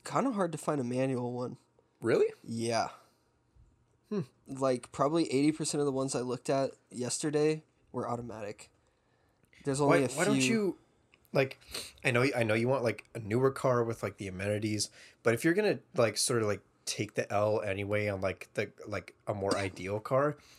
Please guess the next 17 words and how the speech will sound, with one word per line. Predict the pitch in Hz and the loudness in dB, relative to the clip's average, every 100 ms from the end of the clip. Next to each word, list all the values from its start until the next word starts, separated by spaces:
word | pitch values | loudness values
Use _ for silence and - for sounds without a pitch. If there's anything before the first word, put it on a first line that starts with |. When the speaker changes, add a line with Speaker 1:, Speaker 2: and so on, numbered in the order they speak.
| - _ | -20 _
Speaker 2:
why | 127 | 0
don't | 202 233 | 2 0
you | |
buy, | 208 202 | 0 2
like, | 170 160 - - | 2 0 -6 -4
an | 135 123 | -4 0
older | 117 127 113 98 90 - _ _ _ _ _ _ _ _ _ _ | 2 2 2 2 -2 -8 _ _ _ _ _ _ _ _ _ _
car, | - 120 98 95 | -6 0 0 0
like, | 90 98 92 | 0 0 0
um, | 101 98 95 92 90 - _ _ _ _ _ _ _ _ _ _ _ _ _ _ _ _ _ _ _ _ _ _ _ _ _ - | 0 0 -2 -6 -10 -16 _ _ _ _ _ _ _ _ _ _ _ _ _ _ _ _ _ _ _ _ _ _ _ _ _ -2
like, | 101 95 - - _ - | 0 0 -12 -18 _ -10
from | - 107 | -6 -4
even, | 110 113 | -2 0
like, | 107 - | 0 -4
the | |
two | - 113 | -8 -6
thousands? | 101 92 107 101 85 101 - | -4 -2 -2 -4 -10 -10 -10